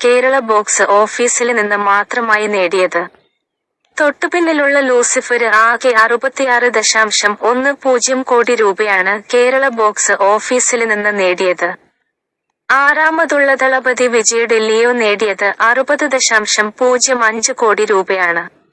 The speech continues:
രജനീകാന്തിന്റെ ജയിലർ അമ്പത്തിയേഴ് ദശാംശം ഏഴ് പൂജ്യം കോടി രൂപയും നേടി.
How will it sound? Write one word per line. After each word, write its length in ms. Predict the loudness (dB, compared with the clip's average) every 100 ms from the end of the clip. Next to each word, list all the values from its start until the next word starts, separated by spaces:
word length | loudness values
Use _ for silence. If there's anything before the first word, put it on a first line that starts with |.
| _ -8
രജനീകാന്തിന്റെ 1080 | -2 -2 0 0 0 0 -2 0 0 2 0
ജയിലർ 480 | 0 0 0 0 0
അമ്പത്തിയേഴ് 720 | 0 0 -4 -2 2 2 2
ദശാംശം 720 | 0 -2 0 -2 -2 -2 -2 0
ഏഴ് 320 | 2 2 0
പൂജ്യം 460 | 0 -2 0 -4 -2
കോടി 300 | 0 0 0
രൂപയും 520 | 0 0 0 -2 0
നേടി. 380 | 0 0 -2